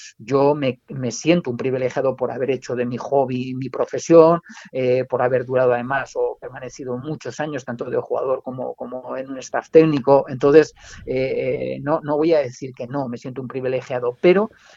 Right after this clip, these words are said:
eh, la gente cree que todo es de color de rosa, ¿no?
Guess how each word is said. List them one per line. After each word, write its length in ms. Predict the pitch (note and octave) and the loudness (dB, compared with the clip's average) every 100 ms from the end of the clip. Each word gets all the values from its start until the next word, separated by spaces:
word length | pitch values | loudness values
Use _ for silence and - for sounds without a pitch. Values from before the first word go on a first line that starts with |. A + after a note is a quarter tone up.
| - | -10
eh, 280 | C3+ C3 C#3 | -6 -4 -4
la 120 | C3 | -6
gente 280 | D#3 D#3+ - | -6 -6 -2
cree 240 | D#3+ F3+ | -2 0
que 100 | D3 | -2
todo 240 | D3 D3+ | -2 -2
es 340 | C3+ - - - | -2 -6 -20 -18
de 100 | C#3 | -12
color 280 | C3+ D3 C3+ | -6 -4 -2
de 100 | B2+ | -2
rosa, 340 | B2+ G3+ - A#2+ | -2 -2 -4 -12
¿no? 200 | D#3+ | -12